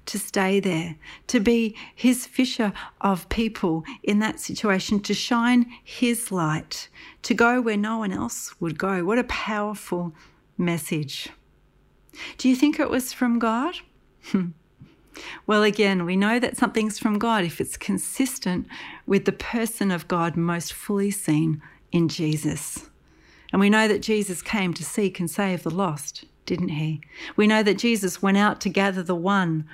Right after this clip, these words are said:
and he went out to all the dark places, to the tax collectors, to the sinners. He called people who were far from him. I think it's clear that this dream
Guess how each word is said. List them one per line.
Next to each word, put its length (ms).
and 160
he 120
went 160
out 260
to 220
all 240
the 120
dark 360
places, 680
to 180
the 100
tax 340
collectors, 580
to 120
the 100
sinners. 440
He 140
called 680
people 540
who 140
were 100
far 460
from 400
him. 360
I 80
think 200
it's 160
clear 420
that 220
this 300
dream 500